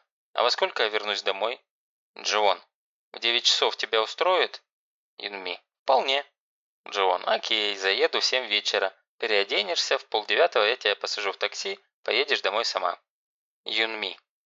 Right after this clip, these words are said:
А что дома сказать? Джуwon. Придумай, у тебя это хорошо получается. Юнми. Ясно. Так во что там играют? Джуwon. Хочешь, чтобы я тебе по телефону рассказал? Казино называется Golden Cave.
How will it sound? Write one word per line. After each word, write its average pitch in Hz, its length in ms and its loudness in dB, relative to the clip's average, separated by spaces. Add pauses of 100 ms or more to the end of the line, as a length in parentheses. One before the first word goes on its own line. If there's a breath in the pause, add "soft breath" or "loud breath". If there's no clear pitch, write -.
(300)
А 127 340 4
что - 300 0
дома 120 280 2
сказать? 120 520 0 (460)
Джуwon. 98 420 0 (240)
Придумай, 151 580 2 (280)
у - 80 -10
тебя 107 240 0
это - 120 -4
хорошо 135 400 0
получается. 110 800 -2 (440)
Юнми. 95 420 -12 (140)
Ясно. 101 600 -2 (380)
Так - 200 -2
во 160 80 4
что 202 200 0
там 139 240 0
играют? 135 480 0 (340)
Джуwon. 101 440 0 (440)
Хочешь, 139 360 2
чтобы - 380 0
я 123 180 4
тебе - 260 0
по - 120 -6
телефону 185 500 2
рассказал? 101 580 0 (480)
Казино 123 380 2
называется 110 600 2
Golden 165 440 -2
Cave. 101 400 -2